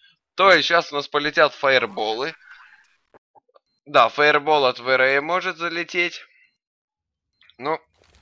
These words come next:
Фаербол! Ой, и горят, горят, горят, но всё-таки уходит. Пятнадцать Х П у В Р Э. И он убивает из дерева. Ну. Один в два, двадцать шесть Х П практически нереально, учитывая то, что у Сатана шестьдесят пять. Но он шумит просто жесть!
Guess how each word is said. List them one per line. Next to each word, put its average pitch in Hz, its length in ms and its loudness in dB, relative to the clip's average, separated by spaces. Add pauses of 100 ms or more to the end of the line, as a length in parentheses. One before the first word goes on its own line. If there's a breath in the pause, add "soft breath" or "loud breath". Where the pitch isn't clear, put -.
(420)
Фаербол! 208 1400 8
Ой, 185 360 4
и 180 120 -2
горят, 117 720 4
горят, 104 320 -4
горят, 123 260 -4
но 117 120 -14
всё-таки - 280 -18
уходит. 101 500 -12 (300 soft breath)
Пятнадцать 165 280 -12
Х - 80 -20
П 143 100 -8
у 131 60 -8
В 120 80 -8
Р 120 80 -4
Э. 101 180 -2 (720)
И 120 80 -12
он 123 160 -10
убивает 98 480 -6
из 90 100 -20
дерева. 90 340 -16
Ну. - 220 -20 (640 loud breath)
Один 147 300 0
в 165 40 -12
два, 180 200 4
двадцать 143 220 0
шесть 147 180 -4
Х 151 80 -10
П 151 140 -2
практически 135 480 -6
нереально, 120 560 -2
учитывая 101 440 -10
то, - 200 -18
что - 180 -18
у 110 140 -14
Сатана 120 440 -12
шестьдесят 113 240 -10
пять. 101 200 -12
Но 127 100 -10
он 143 80 -10
шумит 165 420 -14
просто - 540 -16
жесть! 226 720 6